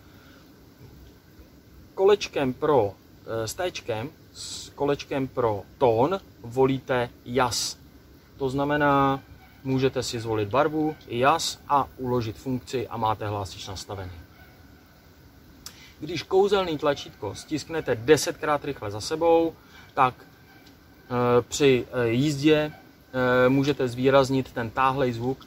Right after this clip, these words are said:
který je tam defaultně nastavený na, eh, přerušovaný. Čili pokud potřebujete to mít zvýrazněný, tak tady můžete. Já to má-, já jsem si to ponechal zvý-, eh, nastavený, eh, z výroby, to znamená, při jízdě je to táhlej zvuk, při padáku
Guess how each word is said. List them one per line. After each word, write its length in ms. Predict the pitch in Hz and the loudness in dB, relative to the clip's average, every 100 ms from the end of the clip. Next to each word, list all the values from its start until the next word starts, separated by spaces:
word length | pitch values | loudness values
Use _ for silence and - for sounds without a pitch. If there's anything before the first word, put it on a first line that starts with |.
| - | -6
který 160 | 123 | 0
je 140 | 120 120 | 2 2
tam 220 | 123 117 | -2 -2
defaultně 480 | 120 139 127 123 107 | -2 -2 -4 -4 -6
nastavený 680 | 110 - 131 127 123 120 120 - - | -6 -4 -2 0 2 0 -2 -10 -14
na, 640 | 117 117 113 110 110 110 110 | -4 4 6 6 6 4 0
eh, 520 | 117 110 107 107 107 | -2 -2 -2 -2 -2
přerušovaný. 840 | - 120 123 - 120 117 113 98 92 - - - | -2 -2 -2 -2 0 2 2 -2 -6 -16 -20 -14
Čili 260 | - 117 | -6 -4
pokud 300 | 110 117 123 | -4 -8 -10
potřebujete 600 | 117 117 - 113 113 110 | -10 -10 -8 -4 -4 -4
to 140 | 113 110 | -8 -8
mít 140 | 107 | -8
zvýrazněný, 540 | 107 107 110 107 107 101 | -4 -2 -2 -2 -6 -6
tak 140 | 98 - | -10 -12
tady 160 | 101 95 | -12 -12
můžete. 420 | 90 95 95 92 - - - - | -10 -10 -10 -12 -16 -20 -16 0
Já 180 | 131 143 | 2 2
to 100 | 151 | 2
má-, 220 | 131 113 | 0 0
já 100 | 127 | -2
jsem 160 | 117 131 | -6 -8
si 100 | 127 | -8
to 100 | 127 | -8
ponechal 640 | 127 120 113 110 104 107 | -4 -4 -4 -6 -4 -4
zvý-, 240 | 110 117 101 | -6 -6 -6
eh, 260 | 110 110 | -4 -4
nastavený, 680 | 117 113 - 120 113 104 98 - | -4 -6 -4 -4 -2 -6 -10 -12
eh, 140 | 98 | -12
z 100 | 98 | -12
výroby, 580 | 107 123 165 170 175 170 - - - - | -6 -2 0 2 0 -2 -6 -20 -20 -8
to 80 | 127 | -4
znamená, 520 | 127 127 127 123 120 | 0 0 2 4 2
při 200 | 120 127 | 0 -8
jízdě 420 | 120 135 127 123 | -6 -4 -4 4
je 240 | 123 117 107 | 4 4 2
to 120 | 107 | -4
táhlej 440 | 120 123 131 139 | -2 -2 0 -2
zvuk, 340 | 123 123 117 - | -2 -4 -6 -8
při 160 | - | -10
padáku 640 | 120 117 110 104 117 107 | -4 -2 0 -2 -4 -6